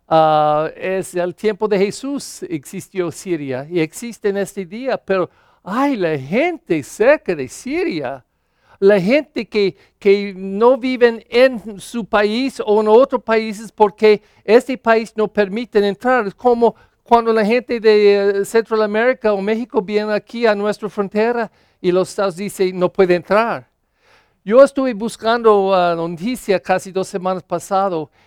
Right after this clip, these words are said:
y la gente caminando de Nicaragua. Y la gente caminando de Nicaragua entró a México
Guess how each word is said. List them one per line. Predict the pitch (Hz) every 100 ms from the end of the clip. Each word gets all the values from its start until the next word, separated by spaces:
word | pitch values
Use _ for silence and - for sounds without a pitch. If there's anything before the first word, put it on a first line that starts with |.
| _ -
y | 185
la | 185 175
gente | 190 233 226 208
caminando | 190 208 190 196 208 202
de | 180
Nicaragua. | 175 190 190 170 165 175 147 120 117 - _ _ _ _ _ _ _ _ _
Y | 185
la | 196
gente | 180 240 220
caminando | - 214 233 226 226 220
de | 208
Nicaragua | 202 214 196 190 196 190 196
entró | 196 185 - 240
a |
México | 254 247 208 247 - 208